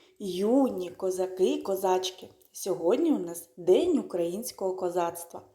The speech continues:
А з вами я, ваш вихователь Катерина Комашко. Зазвичай до нас в гості приходять друзі.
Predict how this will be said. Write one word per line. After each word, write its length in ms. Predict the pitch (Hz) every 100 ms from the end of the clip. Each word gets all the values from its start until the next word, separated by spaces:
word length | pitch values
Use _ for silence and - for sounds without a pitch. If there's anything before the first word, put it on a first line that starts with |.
| _ _ -
А 100 | 185
з 80 |
вами 300 | 185 302 392
я, 280 | 214 185 185 - - - -
ваш 260 | 320 -
вихователь 600 | 226 - 180 175 175 - 185 -
Катерина 600 | 170 165 165 240 269 247
Комашко. 680 | 240 196 175 170 - - - _ _ _ - _ _ -
Зазвичай 640 | 226 262 269 302 453 539
до 80 | 226
нас 200 | 202 214
в 40 |
гості 380 | 208 359 - -
приходять 640 | - 185 185 294 403 370 - - _
друзі. 520 | 196 226 208 214 208